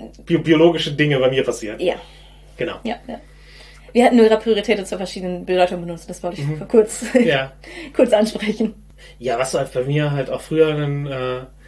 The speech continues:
Speaker 1: Ding der Gender-Performance war, ich hatte sozusagen mal eine Butch-Phase, <laughs> wenn ich das so ausdrücken will. Also,
Speaker 2: <laughs>
Speaker 1: ja, ich habe halt am Anfang eben halt auch dieses weite schwarze Kleidung,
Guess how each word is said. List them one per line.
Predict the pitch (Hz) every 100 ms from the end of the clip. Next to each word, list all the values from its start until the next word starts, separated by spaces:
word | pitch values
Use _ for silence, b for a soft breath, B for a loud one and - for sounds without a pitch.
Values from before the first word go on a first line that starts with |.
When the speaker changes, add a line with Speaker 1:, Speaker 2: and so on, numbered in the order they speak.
| b -
Speaker 1:
Ding | 160 185
der | 123
Gender-Performance | 147 156 147 156 143
war, | 139
ich | 127
hatte | - 160
sozusagen | 135 139 120
mal | 123
eine | 123
Butch-Phase, | - 151 - - 170 135
<laughs> |
wenn | -
ich | 175
das | -
so | 147
ausdrücken | 139 165 160 151 143
will. | 143
Also, | - 208
Speaker 2:
<laughs> | 247 285 294 -
Speaker 1:
ja, |
ich | - -
habe | 165
halt | 147 143
am | 143
Anfang | 139 - 139 143
eben | 127 123
halt | 123
auch | 123
dieses | 120 110 - B B B B
weite | - 127 143
schwarze | 151 131 127
Kleidung, | 139 143 139 147